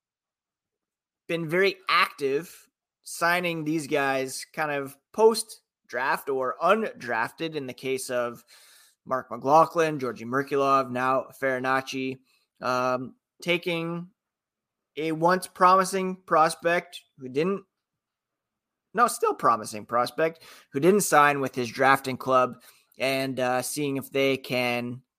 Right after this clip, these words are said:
uh, make something out of him. And he does have ties to the Bruins organization. His uncle, Ted Donato, was his head coach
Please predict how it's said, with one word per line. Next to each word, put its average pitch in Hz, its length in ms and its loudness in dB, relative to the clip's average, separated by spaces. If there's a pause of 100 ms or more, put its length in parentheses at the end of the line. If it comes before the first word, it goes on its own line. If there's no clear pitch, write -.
uh, 117 380 -8
make 123 280 -4
something 180 280 0
out 233 100 8
of 151 80 2
him. 78 80 -6 (420)
And 147 580 8 (200)
he 180 120 -10
does 196 280 8
have 208 200 8
ties 165 500 8
to 202 180 -2
the 185 80 0
Bruins 156 380 0
organization. 123 840 -4 (1120)
His 139 960 2 (540)
uncle, 170 540 4 (580)
Ted 170 200 4
Donato, 165 500 8
was 139 160 4
his 131 160 -2
head 147 220 -2
coach 170 400 2